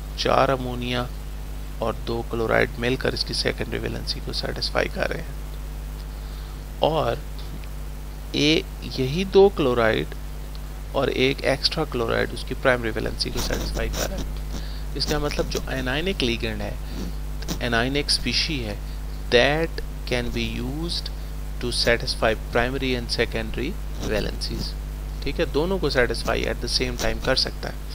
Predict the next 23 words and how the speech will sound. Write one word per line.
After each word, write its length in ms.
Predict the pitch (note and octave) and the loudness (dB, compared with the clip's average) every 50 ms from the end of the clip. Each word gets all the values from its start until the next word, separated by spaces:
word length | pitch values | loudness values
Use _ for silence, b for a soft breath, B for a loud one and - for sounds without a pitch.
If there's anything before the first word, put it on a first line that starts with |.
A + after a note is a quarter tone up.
| B B B B B B - C#3+ | B B B B B B 0 2
लेकिन 200 | C#3 C#3 D3+ C#3+ | 4 4 4 4
neutral 320 | C#3+ D3+ D#3 - F#3 F3 | 4 0 2 4 4 4
लिगेंड 300 | E3+ D#3 D3+ D#3 D3+ D3 | 6 6 4 4 4 2
ऐसा 200 | C#3+ C3+ - C#3+ | 2 2 2 0
नहीं 120 | C#3 C3+ - | -2 -2 -2
कर 120 | - A2 | -2 -2
सकता, 360 | - - - - - - - - - - - - - - - - - - - - - - - - - - - - - | -2 -2 -4 -4 -6 -6 -6 -6 -8 -8 -8 -8 -8 -8 -8 -8 -8 -8 -10 -10 -10 -10 -10 -10 -10 -10 -10 -8 -2
ठीक 200 | - D#3 E3 - | 0 0 2 0
है। 80 | F#3+ F3 - B B B B B B B B B B B B - - | -2 -2 -2 B B B B B B B B B B B B 6 8
आप 240 | D3 D3 D3 - | 8 8 8 6
यहाँ 260 | C#3 C#3 C#3+ E3 F3+ F3+ | 4 4 8 8 8 8
अगर 220 | E3 D3 C#3+ C#3 - | 8 8 6 6 6
देखें 380 | - B2+ - - - B2 A#2+ A2+ - - | 2 2 2 2 -2 -2 -2 -4 -4 0
iron 400 | - A#2+ A#2+ A#2 B2+ C3 C3 B2 - - - | 4 6 6 6 6 4 2 0 -6 -6 -6
cyanide 540 | - - B2 A#2+ A#2 A#2 A#2 C3 D3 C#3+ | -4 0 0 0 2 2 2 2 2 0
में 160 | C3 A#2+ A2+ - - - - - - - - - - - | 0 -2 -2 -4 -4 -8 -10 -10 -10 -10 -10 -10 -6 -4
तो 160 | B2 A#2 A2+ - - - - - - - - - | -2 -2 -2 -4 -6 -8 -10 -10 -4 0 2 4
same 300 | - C3+ B2+ B2+ B2+ B2 - | 4 4 4 4 2 0 0
concept 480 | A#2 A#2 - - - A#2+ - - - - | -2 -2 0 0 -2 -2 -2 -2 -4 -4
applies, 440 | - - B2+ B2+ C#3+ D#3+ D#3 - - - - | -2 2 4 4 4 4 2 0 -4 -6 -8
three 240 | - - C3 C3+ D3+ E3+ F3+ - - - - - - - - | -4 -2 0 0 0 -2 -4 -8 -10 -12 -12 -12 -10 -8 -6
and 240 | - A2+ A2 - - | -6 -6 -6 -4 -2
six, 420 | - - D3+ - - - - - | 0 0 0 0 0 -4 -4 -4